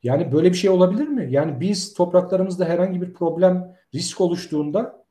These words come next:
nato unsurlarından, müttefiklerimizden yardım istiyoruz. Bize füze bataryaları falan gönderiyorlar. Bir taraftan İçişleri Bakanı böyle söylüyor. Eş zamanlı Milli Savunma Bakanı da, e, nato konseptine uygun açıklamalar yapıyor. Yani bu ne perhiz, bu ne lahana turşusu.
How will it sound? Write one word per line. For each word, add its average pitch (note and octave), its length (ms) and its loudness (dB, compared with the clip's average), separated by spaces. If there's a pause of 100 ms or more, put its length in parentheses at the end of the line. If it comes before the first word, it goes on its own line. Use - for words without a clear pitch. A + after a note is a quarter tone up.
nato G#3 280 2
unsurlarından, C#3+ 680 0
müttefiklerimizden E3+ 840 -4
yardım E3 380 0
istiyoruz. - 680 -6 (160)
Bize E3 160 2
füze G#3 320 0
bataryaları G#3+ 480 2
falan A#3 280 2
gönderiyorlar. E3 760 -2 (140)
Bir F3+ 80 -6
taraftan G#3 360 2
İçişleri G3 420 -2
Bakanı G#3 280 -2
böyle A3+ 200 2
söylüyor. A#2 420 -6 (200)
Eş A#3 200 4
zamanlı G#3+ 440 0
Milli A3 260 -2
Savunma A3 400 -2
Bakanı F#3+ 340 -4
da, C#4 220 -6 (220)
e, F#3 60 -14 (300)
nato G#3 580 -4
konseptine F#3 540 -4
uygun G3 220 -6
açıklamalar A3 580 -4
yapıyor. - 340 -8 (160)
Yani C#3 240 -10
bu D3+ 120 -8
ne G3 160 -4
perhiz, E3 500 -2
bu E3 100 -10
ne G#3+ 120 -4
lahana G#3+ 300 -2
turşusu. - 460 -14